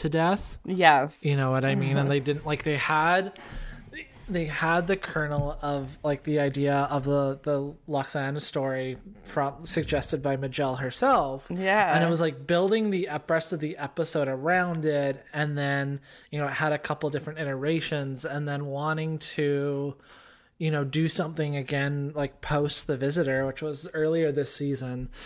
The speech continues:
Speaker 1: with Jake and his creativity. It just yeah, I think they
Speaker 2: Mm-hmm. It's a
Speaker 1: they
Speaker 2: mishmash.
Speaker 1: overcooked it.
Speaker 2: Yeah.
Speaker 1: They overcooked it, for
Speaker 2: They
Speaker 1: sure.
Speaker 2: said, what I read was that normally, like, script, um, <clears throat>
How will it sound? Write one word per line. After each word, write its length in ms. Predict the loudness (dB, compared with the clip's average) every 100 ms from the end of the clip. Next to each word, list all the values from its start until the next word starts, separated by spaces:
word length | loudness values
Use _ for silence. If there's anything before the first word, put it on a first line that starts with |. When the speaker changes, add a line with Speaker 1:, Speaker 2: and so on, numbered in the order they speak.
| -16 -4
Speaker 1:
with 260 | 0 0 0
Jake 400 | 2 4 4 2
and 80 | -2
his 160 | -2
creativity. 1120 | -4 0 0 0 0 0 2 2 2 0 -2 -4 -16 -4
It 220 | -2 -2
just 440 | 0 -2 0 -4 -6 _ _ _ _
yeah, 360 | 2 2 0 -2
I 120 | 0
think 220 | 0 0
they 400 | 2 2 2 0 -6 _
Speaker 2:
Mm-hmm. 300 | -14 -8 -6 -6 -10 -10
It's 220 | -10 -2
a 60 | 2
Speaker 1:
they 140 | 4 6
Speaker 2:
mishmash. 380 | 6 6 4
Speaker 1:
overcooked 240 | 4 2 2
it. 280 | 0 -2 -10 _
Speaker 2:
Yeah. 560 | 2 8 10 12 10 8
Speaker 1:
They 0 | 6
overcooked 160 | 0 -4
it, 200 | -6 -8
for 200 | -6 -4
Speaker 2:
They 220 | 6 8 8
Speaker 1:
sure. 100 | 10
Speaker 2:
said, 320 | 12 12 8 0 -10 -8
what 180 | 2 6
I 100 | 6
read 300 | 6 4 4
was 180 | 0 2
that 240 | 4 4
normally, 460 | 4 2 2 2 2
like, 200 | 0 -2
script, 520 | -6 0 0 -2 -10 -14 _ _ _ -2
um, 580 | 0 2 0 -2 -6 -14 _ 2
<clears throat> 520 | 10 12 12 8